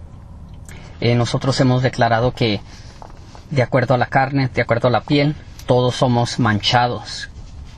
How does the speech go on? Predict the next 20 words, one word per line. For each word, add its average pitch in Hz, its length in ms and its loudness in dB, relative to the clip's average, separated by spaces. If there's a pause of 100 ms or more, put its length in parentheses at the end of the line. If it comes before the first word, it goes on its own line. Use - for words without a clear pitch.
con 120 160 2
la 117 60 4
enfermedad 113 500 2
del 120 140 0
pecado. 117 420 0 (1700)
Y 120 120 2
es 123 140 2
importante, 120 720 2 (440)
eh, 123 220 4
reconocer 120 580 2
esto. 131 340 -2 (1080)
¿Por 123 180 2
qué? 147 260 2 (420)
Para 127 180 4
no 123 140 2
juzgar 120 540 2 (760)
la 127 100 4
superfe-, - 800 0
la 131 140 4
superficie 135 1000 0